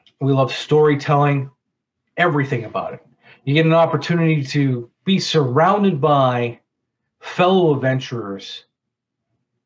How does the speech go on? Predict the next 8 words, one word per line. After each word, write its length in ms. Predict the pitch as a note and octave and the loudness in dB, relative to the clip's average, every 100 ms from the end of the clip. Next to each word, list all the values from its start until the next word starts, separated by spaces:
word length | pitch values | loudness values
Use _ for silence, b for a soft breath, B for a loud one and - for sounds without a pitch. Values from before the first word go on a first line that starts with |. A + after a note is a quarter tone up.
| _ | _
And 160 | C3 C#3+ | -2 -2
at 100 | C3+ | -2
the 80 | C3 | -6
same 360 | - F#3 G3 | -2 0 2
time, 500 | - D#3 D3+ D3 C3+ B B | 2 2 2 2 -2 B B
you 120 | D3 D#3+ | -2 0
get 220 | - - | 0 0
to 320 | C#3 C3 A#2+ | -2 -2 -2